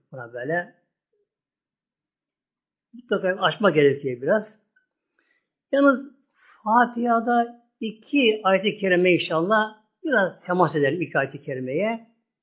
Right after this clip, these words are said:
Biri Maliki Yevmi Din ayeti kerimesi.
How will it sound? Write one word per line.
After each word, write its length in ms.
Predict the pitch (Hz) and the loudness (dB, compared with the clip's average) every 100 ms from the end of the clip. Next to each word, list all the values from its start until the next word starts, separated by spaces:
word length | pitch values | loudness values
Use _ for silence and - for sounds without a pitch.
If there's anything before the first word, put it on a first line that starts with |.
| _ _ _ _ _ | _ _ _ _ _
Biri 560 | 160 202 254 262 254 254 _ _ _ _ _ _ | -10 -6 -2 0 0 -2 _ _ _ _ _ _
Maliki 720 | 170 165 190 220 214 208 208 | -4 0 4 4 4 -2 -2
Yevmi 840 | 247 180 180 202 190 190 214 156 131 | -4 0 2 4 2 0 -2 -8 0
Din 200 | 185 196 | 4 4
ayeti 420 | 160 139 131 143 | 2 -2 -4 -6
kerimesi. 500 | 143 127 120 117 135 | -8 -12 -14 -20 -20